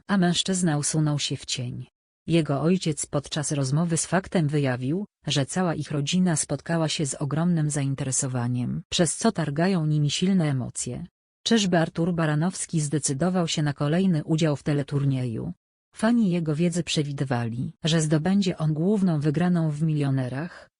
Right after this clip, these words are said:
lecz wygląda na to, że mężczyzna po raz kolejny zdecydował się, że stanie przed kamerami w telewizji polskiej. Tajemnicę tę zdradził Radosław Kotarski,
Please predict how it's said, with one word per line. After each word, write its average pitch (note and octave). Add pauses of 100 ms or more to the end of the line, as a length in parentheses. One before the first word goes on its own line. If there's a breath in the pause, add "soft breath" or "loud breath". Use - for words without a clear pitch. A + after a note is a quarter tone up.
lecz D#3
wygląda D3+
na C3+
to, D#3+ (200)
że D3+
mężczyzna D3
po D3+
raz C#3
kolejny D#3
zdecydował C3+
się, F3+ (220)
że D3+
stanie F#3
przed -
kamerami D3+
w -
telewizji D3+
polskiej. B2
Tajemnicę F3+
tę D#3
zdradził D#3
Radosław D3+
Kotarski, C3